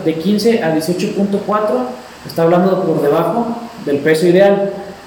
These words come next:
¿sí? De dieciocho punto cinco a veinticuatro punto nueve estamos hablando de un peso saludable,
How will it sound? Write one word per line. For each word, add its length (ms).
¿sí? 440
De 80
dieciocho 420
punto 260
cinco 380
a 100
veinticuatro 560
punto 300
nueve 280
estamos 360
hablando 340
de 80
un 100
peso 220
saludable, 500